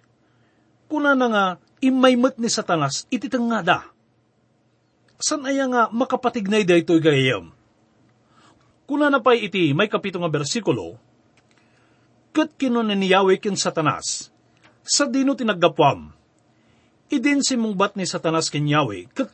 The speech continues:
kinunana, iti panagsursur iti daga, ken iti panagpagpag na, ken kuana." Ni Satanas ket nagreport met. Ket sana yang, ah,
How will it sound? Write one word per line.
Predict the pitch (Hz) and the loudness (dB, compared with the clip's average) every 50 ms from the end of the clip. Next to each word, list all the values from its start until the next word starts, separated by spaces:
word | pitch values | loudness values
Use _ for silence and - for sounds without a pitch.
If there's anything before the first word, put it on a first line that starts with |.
| _ - | _ -4
kinunana, | 262 254 247 233 226 208 180 147 78 73 - - _ _ _ _ _ _ _ _ _ _ _ _ _ _ _ _ _ _ 311 | -2 0 2 2 2 2 2 0 -4 -6 -12 -18 _ _ _ _ _ _ _ _ _ _ _ _ _ _ _ _ _ _ -2
iti | 294 302 294 | -2 -2 -2
panagsursur | 220 - 269 254 247 202 - 226 208 180 - - 190 180 202 - | 0 0 2 2 0 0 -2 -2 -4 -2 -2 -2 -2 -2 -2 -4
iti | 220 196 240 233 190 | -4 -4 -2 0 2
daga, | 170 151 131 90 76 - - _ _ _ _ _ _ _ _ _ _ _ _ | 2 2 0 -2 -4 -8 -14 _ _ _ _ _ _ _ _ _ _ _ _
ken | - 294 294 277 254 | -4 -4 -4 -4 -6
iti | 220 - 240 | -6 -8 -4
panagpagpag | 208 240 214 202 165 - - 175 160 143 - 165 151 151 | -2 -2 -2 -2 -2 -2 -4 -4 -2 -2 -2 -2 -2 0
na, | 156 143 117 101 101 - _ _ _ _ | 0 -2 -2 -2 -6 -14 _ _ _ _
ken | - 202 190 180 165 | -2 -2 -2 0 2
kuana." | 170 147 160 143 107 78 - - _ _ _ _ _ _ _ _ _ _ _ _ _ _ _ _ _ _ _ _ _ _ _ _ _ _ _ _ _ _ _ _ _ _ _ _ _ _ _ _ _ _ _ - | 2 2 2 2 -2 -6 -10 -16 _ _ _ _ _ _ _ _ _ _ _ _ _ _ _ _ _ _ _ _ _ _ _ _ _ _ _ _ _ _ _ _ _ _ _ _ _ _ _ _ _ _ _ -4
Ni | 277 294 | -2 -2
Satanas | - 294 277 - 294 285 277 247 - - | -2 -2 -4 -4 -2 0 0 0 0 0
ket | - 269 254 - - _ | 0 0 0 -2 -4 _
nagreport | - 240 240 196 226 233 - 190 175 156 143 | -4 -4 -2 0 -2 -2 0 0 0 0 0
met. | 156 156 123 101 - _ - - _ _ _ _ _ _ _ _ _ _ _ _ _ _ _ _ _ _ _ _ _ | 0 -2 -2 -2 -6 _ -20 -20 _ _ _ _ _ _ _ _ _ _ _ _ _ _ _ _ _ _ _ _ _
Ket | _ - - | _ -10 -6
sana | - - 285 285 285 277 277 | -2 -2 0 0 0 0 0
yang, | 269 262 254 | 0 0 2
ah, | 254 240 220 208 196 185 | 2 2 4 4 4 4